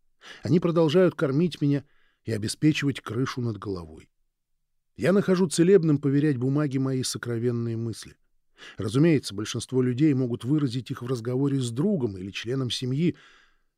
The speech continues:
но когда я начинал, у меня не было такой роскоши. Теперь я могу беседовать с месье Иваном, который умеет хранить секреты.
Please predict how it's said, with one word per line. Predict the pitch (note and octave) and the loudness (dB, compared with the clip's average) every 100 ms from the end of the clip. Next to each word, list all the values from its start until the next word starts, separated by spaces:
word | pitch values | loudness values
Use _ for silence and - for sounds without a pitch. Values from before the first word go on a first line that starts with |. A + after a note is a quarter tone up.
| - | -10
но | A#2 B2 A2+ | -6 -6 -6
когда | C3 B2+ D3+ | -6 0 2
я | D3 | 4
начинал, | C#3 C3+ C3+ E3 D#3+ G#2 | 2 2 2 2 2 0
у | |
меня | G#2 A2+ B2+ | -4 -4 -2
не | B2 D#3+ | 2 2
было | D3 A#2 | 2 -2
такой | - G2+ G2 | -4 -8 -6
роскоши. | G2+ F#2 - - - _ _ _ _ _ _ _ _ _ - | -4 -6 -8 -10 -12 _ _ _ _ _ _ _ _ _ -8
Теперь | C3 F#3 F3+ | 2 8 8
я | A#2+ | 6
могу | A#2 B2 | -2 -2
беседовать | B2 B2 E3 D3 C#3 | 0 0 2 2 0
с | - | -4
месье | B2+ - C#3+ C#3 | -8 -2 0 2
Иваном, | C#3 F3+ D3+ A2+ - - | 2 2 0 -2 -12 -10
который | - C#3 C#3 | -4 0 2
умеет | C#3 D3+ D3+ - | 4 4 4 0
хранить | B2 A#2+ C3 | -4 -4 -4
секреты. | - G#2 A2+ A#2 - | -6 -10 -6 -8 -8